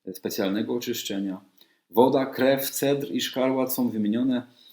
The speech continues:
w liście do Hebrajczyków w dziewiątym rozdziale, a były one używane przez Mojżesza do kropienia Księgi Przymierza i ludu.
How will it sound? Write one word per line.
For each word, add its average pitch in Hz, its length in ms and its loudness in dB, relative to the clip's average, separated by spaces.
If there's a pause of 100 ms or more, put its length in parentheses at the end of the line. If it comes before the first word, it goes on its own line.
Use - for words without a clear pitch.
(240)
w 95 80 -10
liście 123 300 0
do 113 100 0
Hebrajczyków 120 720 -2
w 113 40 -12
dziewiątym 113 560 -2 (340)
rozdziale, 117 680 2
a 107 80 0
były 104 260 -2
one 107 180 -2
używane 110 400 -2
przez - 400 -8 (160)
Mojżesza 110 640 0
do 104 140 -6
kropienia 117 540 -4
Księgi 110 420 -6
Przymierza 107 500 -6
i 101 100 -4
ludu. 95 380 -6